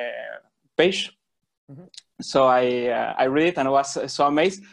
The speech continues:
Speaker 1: But at the same time, I was so amazed that this, uh, stuff, like, so amazing, I, I wasn't able to find it on internet.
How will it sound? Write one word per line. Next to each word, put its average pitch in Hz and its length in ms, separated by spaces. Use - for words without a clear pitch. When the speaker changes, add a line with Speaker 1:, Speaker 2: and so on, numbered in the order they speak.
Speaker 1:
But 160 80
at 160 60
the 160 60
same 190 200
time, 202 180
I 202 80
was 185 160
so 185 100
amazed 190 260
that 175 140
this, 185 420
uh, 175 280
stuff, - 400
like, 143 160
so - 160
amazing, 175 480
I, - 240
I 175 80
wasn't 190 300
able 196 180
to 151 80
find 147 260
it 131 120
on 131 100
internet. 127 360